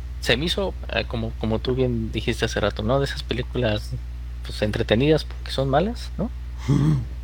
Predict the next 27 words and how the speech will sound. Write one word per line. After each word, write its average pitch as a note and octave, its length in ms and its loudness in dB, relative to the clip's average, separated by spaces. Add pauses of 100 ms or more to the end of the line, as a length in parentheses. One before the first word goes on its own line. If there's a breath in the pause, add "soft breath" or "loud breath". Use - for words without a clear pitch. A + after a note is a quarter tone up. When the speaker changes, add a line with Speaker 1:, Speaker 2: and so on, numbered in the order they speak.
(280)
Speaker 1:
Porque A2 280 2
te - 120 4
ca-, C3+ 180 4
o B2+ 80 -4
sea, A#2 140 -2 (160)
literal, A2+ 480 2
te B2 80 0
cansas B2 380 0
de B2+ 100 0
que, G2+ 600 2
o G#2+ 80 -2
sea, A2+ 300 2
soltó B2+ 640 -2 (100)
cien B2+ 220 0
golpes C3 380 -2
en G#2 320 -2
un B2 120 0
segundo C3+ 520 0 (840 loud breath)
y G#2 340 2
acabó G#2 360 0
con A2 360 -2
cincuenta A#2+ 480 0
gentes A#2+ 380 -2
ahí G#2 140 4
al A2+ 80 4
lado, B2+ 220 2
¿no? - 100 -4